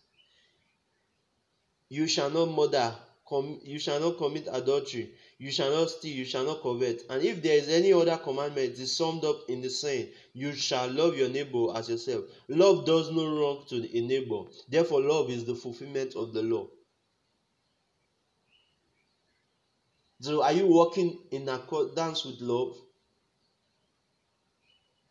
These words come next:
If you are walking according to love, then you are walking in accordance with the Spirit. Galatians five thirteen, four said, fourteen to fourteen says,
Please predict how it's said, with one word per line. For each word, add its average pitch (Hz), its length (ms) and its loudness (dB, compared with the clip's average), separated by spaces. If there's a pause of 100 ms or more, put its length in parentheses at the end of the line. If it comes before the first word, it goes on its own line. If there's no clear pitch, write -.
(120)
If 135 180 -8
you 143 80 0
are 135 100 2
walking 180 640 -2 (120)
according 175 420 4
to 147 100 -6
love, 127 360 -6
then 123 200 -2
you 120 280 -8 (320)
are 123 100 0
walking 151 600 -4 (240)
in 127 400 -4 (500)
accordance 127 600 -4
with 123 140 -6
the 123 100 -2
Spirit. 131 520 -6 (2000)
Galatians 151 480 0
five 160 240 -2
thirteen, 143 320 -2
four 151 280 -2
said, 127 360 -4 (200)
fourteen 135 380 -4
to 131 100 -8
fourteen 131 360 -4
says, 131 240 -4